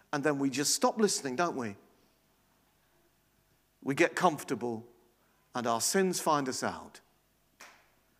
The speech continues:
So it was for God's people.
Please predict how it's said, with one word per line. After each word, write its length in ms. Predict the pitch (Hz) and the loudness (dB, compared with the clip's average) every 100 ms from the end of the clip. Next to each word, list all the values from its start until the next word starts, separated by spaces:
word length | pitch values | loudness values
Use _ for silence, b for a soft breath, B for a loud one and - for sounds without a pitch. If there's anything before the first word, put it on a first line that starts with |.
| _ _ _ _ _ _ _ - | _ _ _ _ _ _ _ 0
So 200 | - 196 | 6 6
it 100 | 196 | 8
was 360 | 185 185 - - | 4 4 -2 -12
for 100 | - | -2
God's 240 | 151 180 165 | 4 4 4
people. 520 | 196 190 214 214 - | -2 2 4 2 0